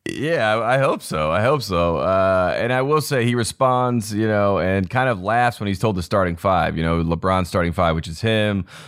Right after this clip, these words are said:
Luka Doncic, Stephen Curry, Nikola Jokic, and of course Giannis, which, I mean, you read that out, that, that starting five, that sounds pretty ridiculous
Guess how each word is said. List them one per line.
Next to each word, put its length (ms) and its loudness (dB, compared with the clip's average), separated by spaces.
Luka 220 0
Doncic, 640 -2
Stephen 380 -2
Curry, 460 -2
Nikola 320 -2
Jokic, 540 0
and 100 -4
of 60 -4
course 260 -2
Giannis, 580 -4
which, 400 -2
I 60 -2
mean, 260 2
you 160 -2
read 220 -2
that 160 0
out, 300 0
that, 240 -4
that 160 0
starting 340 -2
five, 300 0
that 160 -6
sounds 240 0
pretty 200 -2
ridiculous 640 -2